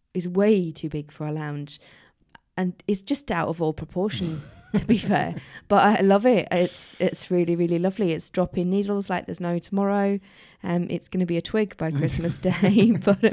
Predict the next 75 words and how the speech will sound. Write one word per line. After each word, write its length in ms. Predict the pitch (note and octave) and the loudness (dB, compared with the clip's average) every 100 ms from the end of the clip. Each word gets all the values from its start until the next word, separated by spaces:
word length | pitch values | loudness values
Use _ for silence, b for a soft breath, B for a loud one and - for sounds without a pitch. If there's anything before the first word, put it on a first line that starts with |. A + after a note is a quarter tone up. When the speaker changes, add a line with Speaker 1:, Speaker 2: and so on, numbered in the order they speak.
| F#3 | 2
Speaker 1:
um, 120 | G#3 | 0
Speaker 2:
Well, 80 | G3 | 2
it's 120 | - | 0
only 120 | F3+ D3 | 0 0
because 180 | B2 | -2
every 140 | B2 C3 | -2 -4
time 160 | B2 | -4
the 80 | A#2 | -6
kids 200 | A2 A#2+ - | -6 -10 -6
go 60 | |
near 260 | A2 A2+ G2 | -6 -6 -6
it, 120 | G2 | -8
they 100 | G2+ | -12
give 160 | G2 G2 | -10 -10
it 60 | F#2+ | -10
a 20 | |
good 180 | F#2+ - | -10 -12
shake 380 | - G2+ G2 | -12 -12 -12
and 140 | G2 F#2 | -14 -14
a 100 | G2 | -12
good 140 | G2 | -12
rattle. 340 | F#2+ G2 - F2+ | -12 -12 -12 -14
If 80 | |
he's 120 | G2 G2+ | -14 -14
just 140 | G#2+ | -12
left 480 | G2+ A2 - _ _ _ | -8 -8 -10 _ _ _
Speaker 1:
Uh, 60 | G#3+ | 4
well, 180 | A3+ A3 | 6 6
I 120 | A3 | 4
made 280 | A3+ A3 A3+ | 4 2 2
the 60 | |
Speaker 2:
on 60 | G#3+ | 0
its 80 | F#3+ | 0
Speaker 1:
mistake 260 | G#3+ G#3 | 0 0
of 80 | G3+ | -2
Speaker 2:
own. 40 | F#3+ | -4
Speaker 1:
putting 260 | G3+ F3+ | -4 -4
chocolates 480 | - G3 - G#3 - | -2 -4 -2 -4 -2
on 100 | E3+ | -4
the 80 | E3 | -2
Speaker 2:
Oh, 40 | A#2+ | 0
Speaker 1:
tree. 180 | D#3+ D#3 | 0 0
Speaker 2:
that's 220 | C3+ C3+ | -2 -2
why 180 | C3 A2 | -2 -2
there's 160 | G2 G#2+ | -6 -6
needles 420 | G2+ G2 F2+ - | -8 -8 -12 -10
Speaker 1:
Yes, 400 | - F#3+ G3 G#3+ | 0 2 4 4
Speaker 2:
absolutely 420 | A3 A3 G#3+ G#3 F#3 A#2 G#2+ | 4 4 4 4 2 2 -2
everywhere 120 | - | 0
Speaker 1:
I 100 | F#3+ | 0
put 40 | |
Speaker 2:
because 160 | G3 - | 0 -2
Speaker 1:
chocolates 300 | G3 G3 E3+ | -2 0 -2
Speaker 2:
it's 40 | F#3 | -2
Speaker 1:
on 80 | |
the 60 | F3 | -2
Speaker 2:
you. 40 | E3 | -2
Speaker 1:
tree, 480 | G3+ F3+ E3 F3+ - | 0 2 2 0 -2
and 260 | E3+ F3 E3+ | -4 -4 -6
the 40 | |
children 320 | - F3+ F3 | -4 -4 -2
are 80 | E3+ | -2
desperate 320 | E3 - - | -4 -6 -16
to 60 | - | -8
find 180 | E3 D#3+ | -6 -6
out 80 | E3+ | -4
where 160 | E3 | -4
the 60 | D#3+ | -4
chocolates 400 | - C3 A#2+ A#2+ | -8 -8 -8 -6
Speaker 2:
Mm. 80 | F#2 | -4
Speaker 1:
are. 240 | F2 F2 b b b b b | -4 -6 b b b b b
Um, 300 | F3 E3 E3 - | -10 -6 -8 -6
so 140 | F3 | -6
there's, 340 | D#3+ D3+ - - | -6 -10 -20 -12
yeah. 220 | F3 | -10